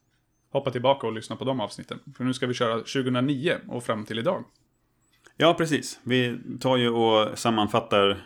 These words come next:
Speaker 2: eh, det, vårt fjärde decennie,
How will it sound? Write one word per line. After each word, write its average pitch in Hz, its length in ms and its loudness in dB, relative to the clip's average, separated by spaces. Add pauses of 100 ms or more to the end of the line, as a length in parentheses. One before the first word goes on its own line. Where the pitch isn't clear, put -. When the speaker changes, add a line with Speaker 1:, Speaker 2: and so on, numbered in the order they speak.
(840)
Speaker 2:
eh, 95 480 2
det, 104 180 -4
vårt 110 400 -2
fjärde 110 440 4
decennie, 98 520 0